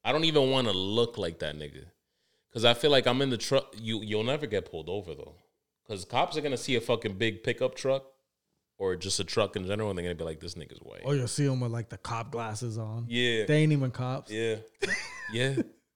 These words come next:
Speaker 1: Yeah. You could do the whole, like, "I was adopted by a white family" thing and get the, what, what are those, uh, what are those glasses that baseball players wear?
Speaker 2: Which ones?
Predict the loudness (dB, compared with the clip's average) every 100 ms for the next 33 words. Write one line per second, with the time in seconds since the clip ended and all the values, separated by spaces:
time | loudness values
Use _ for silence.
0 | _ _ -6 -2 -2 -6 _ _ _ _
1 | _ _ _ -2 0 2 2 4 4 4
2 | 4 2 0 -2 -2 -4 -4 -6 -4 -4
3 | -4 -6 -6 -10 -8 -10 -12 -12 -10 -10
4 | -8 -8 -8 -10 -10 -6 -2 0 2 4
5 | 2 2 2 0 0 0 0 0 0 0
6 | 0 -4 -6 -4 -6 -4 -8 -6 -6 -4
7 | -6 -8 -8 -12 -18 _ _ _ _ _
8 | _ _ _ _ -16 -8 -6 -6 -6